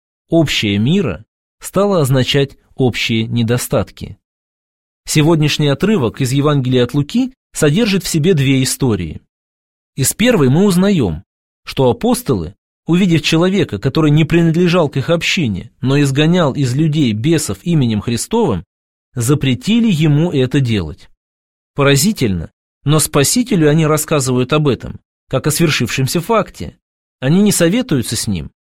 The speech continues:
но просто его информируют. Мы знаем, что у Христа были тайные ученики.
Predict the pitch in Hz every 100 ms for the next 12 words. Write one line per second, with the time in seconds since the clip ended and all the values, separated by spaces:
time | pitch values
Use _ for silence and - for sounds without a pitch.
0 | - 131 131 160 220 - 233 160 147 147
1 | 170 175 123 87 78 - _ _ _ _
2 | _ _ 123 165 127 190 208 98 69 -
3 | - - 160 - 147 143 233 233 165 226
4 | 220 151 139 147 156 165 - 175 196 -
5 | 110 -